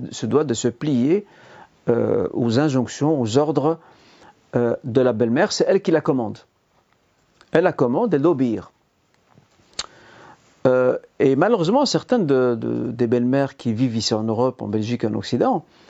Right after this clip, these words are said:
euh, oublient que les, que les jeunes filles d'ici, ou leurs futures belles-filles, ou leurs belles-filles tout court, qui surtout celles qui sont nées ici,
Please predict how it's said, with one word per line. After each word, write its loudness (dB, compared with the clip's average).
euh, 2
oublient 2
que -2
les, 2
que 0
les 0
jeunes 0
filles -2
d'ici, 2
ou 0
leurs 0
futures -2
belles-filles, 0
ou 2
leurs 2
belles-filles -2
tout -2
court, 0
qui -8
surtout -6
celles -2
qui -2
sont 0
nées 2
ici, 0